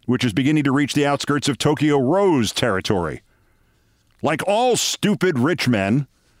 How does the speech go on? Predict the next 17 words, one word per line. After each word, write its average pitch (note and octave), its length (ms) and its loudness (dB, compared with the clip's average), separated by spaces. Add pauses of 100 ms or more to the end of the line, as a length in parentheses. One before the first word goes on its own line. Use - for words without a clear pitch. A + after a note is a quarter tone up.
(240)
Elon G#3+ 420 2
Musk D3 280 0
has C3+ 180 2
assumed G#3+ 540 0
that D3 140 2
his B2+ 200 0
wealth F#3 320 2
has D3+ 160 0
somehow D#3+ 320 0
bought D3 260 0
him D3+ 160 2 (220)
intelligence C#3+ 640 0
that C3 120 2
he B2+ 100 2
did A2+ 220 0
not A2 200 0
have. F2 360 -4